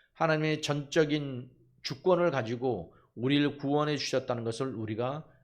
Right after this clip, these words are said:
알아야 합니다. 그리고 그 구원을 귀중하게 여길 줄도 알아야 되고 하나님은 우리뿐만이 아니라 모든 사람들이 구원에 이르기를 원하신다는 것을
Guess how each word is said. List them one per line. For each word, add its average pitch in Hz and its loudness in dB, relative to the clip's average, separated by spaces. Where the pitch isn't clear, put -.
알아야 117 -4
합니다. 80 -14
그리고 127 0
그 127 -4
구원을 123 -2
귀중하게 120 -2
여길 113 -4
줄도 143 -6
알아야 92 -8
되고 82 -20
하나님은 156 2
우리뿐만이 156 0
아니라 123 -6
모든 175 4
사람들이 143 0
구원에 127 0
이르기를 123 -2
원하신다는 135 0
것을 156 -6